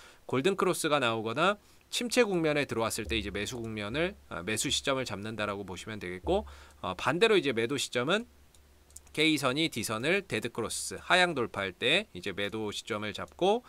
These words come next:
그리고 아까 팔십 이상인 경우 과열이라 그랬죠. 과열 국면에서, 어, K선이 밑으로 하향 돌파할 때 이제 매도 신호를 잡는다라고 보시면은 되겠습니다.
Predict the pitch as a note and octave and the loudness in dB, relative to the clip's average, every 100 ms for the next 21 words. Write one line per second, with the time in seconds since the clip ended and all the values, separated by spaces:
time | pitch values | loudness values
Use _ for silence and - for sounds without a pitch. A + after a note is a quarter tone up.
0 | - - - A2 G#2 A2+ G2+ G#2 A#2 - | -18 -20 -10 -6 -2 0 0 0 -2 2
1 | A3+ A#3 A3+ D3 B2 D3+ C#3 A#2 A2+ A2 | 2 2 2 -2 2 0 0 -4 -4 -6
2 | - G#2+ B2 B2+ A2+ G#2 F#2+ F#2+ D#3 F#3+ | -2 2 2 2 0 -2 -4 -4 -2 -4
3 | - - - C3 E3 F#3+ E3+ E3+ D#3 D3 | -6 -20 2 6 8 8 6 2 2 2
4 | C#3+ E3+ G3+ B3+ - _ _ _ E2 F3+ | 0 4 4 4 -2 _ _ _ -6 -6
5 | D#3+ D#3 - G#3+ A#3 G3+ G3 A3+ B3 G#3 | -6 -10 -2 0 2 2 0 -2 -4 -6
6 | A#3+ - D3+ E3 D#3+ G3 G#3 G3+ D#3+ C3+ | -8 -4 -2 0 2 2 4 2 -2 -2
7 | C3 A#2+ - F3 G3 - - - G2+ G2+ | 0 -2 2 2 2 -4 -20 -8 -4 -2
8 | G#2+ A2+ A2+ G2+ C#3 D#3 F#2+ G2+ G2+ F#2+ | -2 -4 -4 -4 -4 -6 -8 -8 -6 -4
9 | F#2 F2 F2+ E3 F3 G2+ F2 F#2+ F2 F2 | -4 -4 -2 -2 -2 -8 -10 -10 -10 -10
10 | G2+ G2 - F2+ E2 | -8 -6 -8 -8 -12